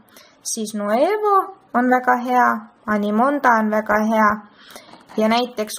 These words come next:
Gourmet Perle ei ole midagi hullu, üheksa protsenti, aga seda ma ei soovita, kuna seal on suhkrut sees. Et jällegi ilmselt sealt kõik see diabeet alguse sai.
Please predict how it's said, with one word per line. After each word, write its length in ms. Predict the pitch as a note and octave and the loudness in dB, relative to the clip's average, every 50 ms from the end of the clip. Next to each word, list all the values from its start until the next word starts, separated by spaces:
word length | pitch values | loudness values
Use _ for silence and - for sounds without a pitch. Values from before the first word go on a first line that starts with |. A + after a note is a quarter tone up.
| - | -6
Gourmet 480 | - A#3 A3 A3+ C4+ E4 F4+ E4 B3+ A3 | -4 -4 -2 0 2 2 2 2 2 2
Perle 400 | B3+ B3+ B3+ B3+ B3 A#3 A3 A3 | 2 2 2 4 4 4 4 4
ei 120 | G#3+ G#3+ | 4 4
ole 180 | G#3+ G#3+ G#3+ G#3+ | 2 2 2 0
midagi 380 | A3 A3+ A3 A3+ G3+ G#3 F#3+ G#3 | 0 0 2 0 0 0 -2 -4
hullu, 400 | A3+ E4 F#4+ G4+ E4 C4 A3 G3+ A3+ C4+ | 0 2 4 4 4 4 4 4 4 4
üheksa 320 | C#4 B3 A3+ - - G#3 | 2 0 -2 -4 -6 -8
protsenti, 720 | G#3+ - G#3+ G#3+ - - D4 D#4 D#4 - _ _ - G3 G3+ G3+ - - _ _ _ _ _ _ - | -6 -8 -8 -8 -8 -6 -6 -8 -8 -12 _ _ -10 -10 -10 -12 -16 -20 _ _ _ _ _ _ -10
aga 260 | F#3+ G3 G3 - G3 | -8 -4 -2 -2 -2
seda 360 | G3 - B3 A#3+ B3 A#3+ G#3+ G3+ | 0 -2 -4 -2 0 0 0 0
ma 100 | G3+ G3 | 0 -2
ei 80 | G3+ | -2
soovita, 500 | G#3+ - A#3 A#3 G#3 G3+ G#3 - - G3 | -2 0 0 0 0 -2 -6 -6 -8 -6
kuna 260 | - - G3 F#3+ F#3+ G#3 | -6 -4 -4 -2 -2 -4
seal 320 | - A3 G#3 G#3 G3+ G3+ | -4 -6 -6 -4 -4 -4
on 220 | F#3+ G3 G#3 A3 A3 - - | -6 -6 -8 -10 -12 -14 -16
suhkrut 800 | - - - - D4 D4 D4 - - - - - - - - - - _ _ - | -16 -10 -4 0 0 0 0 -4 -10 -10 -8 -8 -8 -10 -14 -18 -20 _ _ -16
sees. 440 | - - - G#2 - A3 - - - - _ _ _ _ - - - - - - - - - _ _ _ - - | -10 -8 -6 -4 -4 -4 -6 -8 -10 -10 _ _ _ _ -20 -20 -20 -20 -20 -20 -20 -20 -20 _ _ _ -6 -4
Et 180 | G3+ G3 G3+ A3 | -4 -4 0 2
jällegi 520 | A3+ A#3 A#3 A3+ G#3 G3+ G3+ G3 G3 G3 | 2 2 2 2 0 0 -2 -4 -4 -2
ilmselt 640 | G#3 G#3+ G#3+ G#3+ - G3 F#3+ G#3 - - - - - - _ _ _ _ _ _ _ _ - - - | -2 0 0 0 -2 -4 -6 -6 -10 -16 -16 -16 -16 -18 _ _ _ _ _ _ _ _ -20 -20 -14
sealt 420 | - - - A3+ G#3+ G#3 G#3 - - | -12 -8 -6 -4 -4 -4 -6 -6 -8
kõik 200 | G#3+ G3 G3 - | -10 -8 -8 -8
see 120 | - G3+ G3+ | -8 -6 -6
diabeet 420 | - - - G#3+ A3 A3+ A3 A3 G#3 | -6 -4 -4 -2 -2 -2 -2 -2 -2
alguse 400 | G3+ G3+ G3+ G3+ G3+ G3+ G3 G3 | -2 -2 -2 -2 -4 -6 -6 -6
sai. 240 | - - - F#2+ | -8 -8 -8 -8